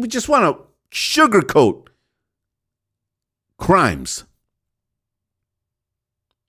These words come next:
But if you look at the history of serial murders,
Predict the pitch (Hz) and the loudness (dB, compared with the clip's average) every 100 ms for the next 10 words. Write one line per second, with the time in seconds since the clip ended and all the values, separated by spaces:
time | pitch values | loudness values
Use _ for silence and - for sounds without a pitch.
0 | _ _ _ _ _ _ _ _ _ _ | _ _ _ _ _ _ _ _ _ _
1 | _ _ _ _ _ _ 165 185 180 156 | _ _ _ _ _ _ 0 0 0 2
2 | 214 277 440 311 170 220 - 226 196 147 | 2 2 0 0 2 2 0 -2 0 0
3 | 123 - 151 208 190 139 107 117 151 - | 0 2 2 4 2 2 2 2 0 -6